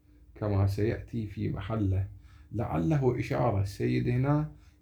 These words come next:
يأتي في محله في كتاب الديات، ولم يذكر سيد كتاب الديات. جيد. كيف كان؟ آه، هي عادة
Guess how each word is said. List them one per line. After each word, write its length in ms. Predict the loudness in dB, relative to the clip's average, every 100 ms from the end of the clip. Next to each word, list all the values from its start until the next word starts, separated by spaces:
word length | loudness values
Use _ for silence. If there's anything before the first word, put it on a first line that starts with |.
| -4
يأتي 400 | -4 -2 -2 -2
في 180 | 2 2
محله 720 | 4 2 4 4 4 4 2
في 180 | -2
كتاب 360 | -8 -8 -6 -2
الديات، 520 | -2 0 0 -2 -4 -10 -18 -20 -20 -20 -20 -20 -20 -20 -20 -20 -20 _ _ _ -20 -20 -20 _ -20 -20 -20 -20 -20 _ -6
ولم 340 | 0 2 4
يذكر 520 | 2 0 -4 -4 -4 -6 -20 _ -20 -20
سيد 400 | -12 -4 -4 -4 -8
كتاب 440 | -12 -6 -4 -4 -4 -10 -20 -20 -10
الديات. 360 | -8 -8 -10 -16 -20 -20 -20 _ -20 -20 -20 -20 -20 -20 -20 -20 -20 -20 _
جيد. 240 | -2 -2 -2 -16 -20 -20 -20 -20 -20 -20 -20 -20 -20 -20 -20 -20 -20 -4
كيف 280 | -2 0 -4
كان؟ 340 | -4 -2 -4 -8 -20 _ _ _ -20 -20 -20 -20 -20 -20 -20 -20 -20 -20 -20 -20 -20 -10
آه، 520 | -2 0 2 2 0
هي 200 | 2 2
عادة 840 | 2 -2 2 4 4 4 2 2 2